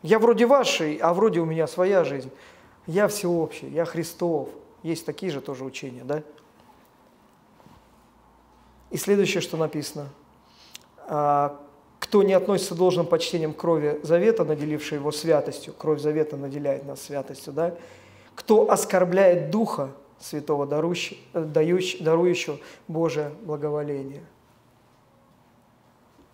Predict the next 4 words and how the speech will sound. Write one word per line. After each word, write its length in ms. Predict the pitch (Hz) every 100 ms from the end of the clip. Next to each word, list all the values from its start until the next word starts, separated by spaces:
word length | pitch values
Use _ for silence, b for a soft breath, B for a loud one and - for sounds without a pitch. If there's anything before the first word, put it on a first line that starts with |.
| _ _ _ _ _ _ _ _ _ _ _ _ -
Сильно. 420 | - 202 165 175 175 _ _ _ _ _ _ _ _ _ _ -
Очень. 400 | 156 165 - 156 _ _ _ _ _ _ _ _ _ _ _ _ _ _ -
Казалось 400 | 170 170 165 147
бы, 180 | 151